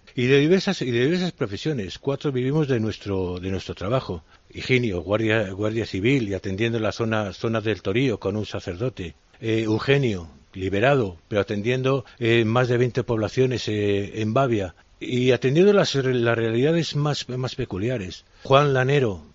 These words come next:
atendiendo, adscrito a, a San Isidoro, y también ate-, atendiendo la zona de Valencia Don Juan y la comarca de, de los Oteros.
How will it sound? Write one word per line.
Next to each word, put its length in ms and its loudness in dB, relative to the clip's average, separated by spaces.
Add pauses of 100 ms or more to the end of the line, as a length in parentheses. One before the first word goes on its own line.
(120)
atendiendo, 600 -2
adscrito 540 -2
a, 640 -2
a 20 -8
San 240 -6
Isidoro, 440 0 (160)
y 80 -10
también 300 2
ate-, 260 0
atendiendo 680 -2 (160)
la 120 -2
zona 540 0
de 220 -2
Valencia 320 0
Don 100 0
Juan 340 0
y 80 -6
la 120 -2
comarca 360 -4
de, 220 0
de 140 -4
los 160 -6
Oteros. 440 -6